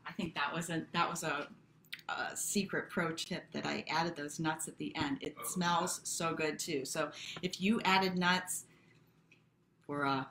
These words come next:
Speaker 1: what did I call it? A crusty bottom? Was it a chunky bottom? Was it a crusty <laughs> bottom? Was it a, anyway, if you added nuts,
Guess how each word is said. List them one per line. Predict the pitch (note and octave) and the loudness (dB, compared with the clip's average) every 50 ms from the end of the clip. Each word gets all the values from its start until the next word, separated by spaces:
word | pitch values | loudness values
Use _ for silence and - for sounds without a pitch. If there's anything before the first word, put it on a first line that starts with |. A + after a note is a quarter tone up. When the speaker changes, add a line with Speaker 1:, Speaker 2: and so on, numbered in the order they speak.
| - - | -10 -8
Speaker 1:
what | - D#3 D3+ | -6 -2 0
did | F3+ F3 F3+ | 2 4 4
I | F#3 F#3 | 4 2
call | - G#3+ G3+ G3+ G3+ | 4 4 4 6 6
it? | G#3+ G#3+ - - | 4 4 2 -2
A | D#3+ | -6
crusty | - - - - F3+ F#3 - - - F#3+ | -6 -4 0 0 2 2 2 2 2 2
bottom? | F#3 F#3 F3+ F3+ G3 G3+ A3 A3+ A#3 B3 B3+ - | 2 4 4 6 6 6 6 6 4 4 2 2
Was | G#3+ F#3+ F#3 G3 | 0 0 2 2
it | F#3+ F3+ | 2 2
a | F#3 | 4
chunky | F#3 - G#3+ A3 A3+ - C4 A#3 | 4 6 6 6 4 4 2 4
bottom? | A#3 B3 B3 A#3+ A#3+ B3 A#3+ A#3+ A3+ | 8 10 10 10 10 8 6 6 6
Was | G3+ G3 F#3+ | 4 4 2
it | F3 | 0
a | E3+ | -2
crusty | - - - - - A3 - - A3+ G#3+ G3+ - | -2 0 4 6 6 6 6 4 2 2 2 2
<laughs> | - | 6
bottom? | C4 C4 G#3+ G#3 G#3+ G#3+ G#3+ | 8 10 10 10 10 8 8
Was | G3+ F#3+ F#3+ A3 G3+ | 8 6 6 6 6
it | F#3+ F#3 F3+ | 6 4 4
a, | E3+ D#3+ D#3+ D#3 D#3+ - - - - - - - - - - - - - | 4 4 4 2 0 -2 -10 -20 -20 -20 -20 -20 -16 -16 8 8 8 10
anyway, | F#3+ F#3 F3 D#3 C#3+ - - - - - - - - - - | 10 6 4 4 0 -2 -4 -8 -12 -14 -12 -12 -12 -6 4
if | - A3 A#3 A3 | 6 6 6 8
you | A3+ C4+ F#4 F#4+ G4+ G4 | 10 12 12 12 12 12
added | - B3 C4+ D4 C#4+ A3+ B3+ | 12 12 12 10 10 8 8
nuts, | C#4 B3+ B3 F#3 F#3 F#3+ - - - | 12 12 12 12 12 8 2 -2 -6